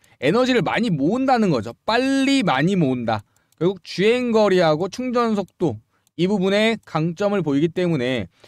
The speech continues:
대부분의 이제 이 차 전지의 모멘텀은 계속적으로 전고체 배터리의 생산과 개발, 투자 쪽으로 갈 수밖에 없다. 이렇게 결론 지을 수가 있겠습니다. 일단 전체적인 재료 한번 다 체크해봤고요. 이제 차트를 보면서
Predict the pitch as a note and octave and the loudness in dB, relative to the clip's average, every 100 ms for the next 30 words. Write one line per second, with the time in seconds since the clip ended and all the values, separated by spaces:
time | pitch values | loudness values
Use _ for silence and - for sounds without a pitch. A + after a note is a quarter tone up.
0 | _ _ _ _ _ - F#3+ A#3+ C4 C4 | _ _ _ _ _ 0 2 4 2 2
1 | B3+ A#3+ F#3 F#3 F3 E3 - A#3+ G#3 G3+ | 2 2 2 0 -4 -14 -2 0 0 0
2 | F#3+ F3 D3 D3+ C#3 D3 F#3+ B3 A#3+ - | 0 2 2 0 0 0 0 -2 -4 -6
3 | C#3+ D#3+ E3 E3 D#3+ C#3 G3 A#3 - B3+ | -6 -4 -4 -4 -6 -4 -2 -2 -2 0
4 | G#3+ F#3+ F3+ F3 F3 E3+ A3 G#3+ G#3 F#3+ | 0 0 -2 -2 -2 -4 -6 -2 -2 -2
5 | F3 F3+ E3 C3 C3+ E3 E3+ - A3+ G3+ | 0 0 0 -2 2 2 0 -4 -10 -4
6 | G#3+ - C#3+ E3 A3 B3 _ _ _ - | -4 -2 -2 0 0 0 _ _ _ -8
7 | A2 D#3+ E3+ F3+ C3 _ C#3 A#2 _ _ | -8 -4 -4 -2 -4 _ -4 -4 _ _
8 | - B2 - F#3 G3+ G#3 _ _ - F3+ | -6 -6 -2 0 0 -2 _ _ 0 2
9 | A3 F#3+ F3 E3+ A#2+ D3 C#3 G#2+ G2 - | 2 0 -2 -2 -2 -6 -6 -4 -6 -8
10 | - - D#3+ E3+ F#3 G3 A3 C#4 C4 A#3+ | -20 -12 -4 -2 -2 -2 0 2 2 0
11 | A#3 G3 G3 F#3+ E3+ - G#3 G3+ G3 F3+ | 0 2 2 2 -2 -2 -4 0 0 0
12 | F3 B2 A#2+ D#3+ F#3 - A#3 B3 B3+ G#3+ | 2 0 2 0 -2 -2 -2 0 2 2
13 | D#3+ C#3+ E3+ | 2 2 0